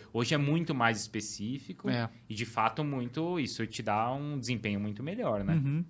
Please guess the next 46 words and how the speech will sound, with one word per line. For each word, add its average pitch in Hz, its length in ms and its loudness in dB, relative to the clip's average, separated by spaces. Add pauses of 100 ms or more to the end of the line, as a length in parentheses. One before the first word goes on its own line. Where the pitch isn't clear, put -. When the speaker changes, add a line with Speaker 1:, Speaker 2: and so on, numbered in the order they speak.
Speaker 1:
Isso - 140 -10
sem 143 180 -8
dúvida. 101 400 -6
Speaker 2:
Não, 151 160 6
a 139 80 8
gente 131 180 2
conversou 147 440 2
com 160 100 0
outros 151 220 0
treinadores, 143 420 6
já 151 80 8
veio 170 140 8
bastante 175 300 4
gente 165 280 4
de 147 60 6
natação 147 680 6
aqui, 123 480 0
Speaker 1:
Uhum. 131 280 -4 (180)
Speaker 2:
e 113 40 0
a 117 40 4
gente 127 140 4
fala 135 260 4
da 151 140 4
diferença 151 480 6
do 135 100 0
treino 143 300 6
de 131 120 4
natação 131 680 4
antes 196 580 4
e 160 100 4
hoje. 113 460 8 (580)
Meu, 160 160 6
o 120 40 4
volume 127 400 4
que - 100 -6
se - 140 0
fazia 143 400 6
antes 139 260 4
era 139 140 4
absurdo, 180 520 2
né? 135 200 6
Você 156 100 -2
nadava 147 520 6
cinco, 190 520 6
seis 175 380 2
mil 165 240 6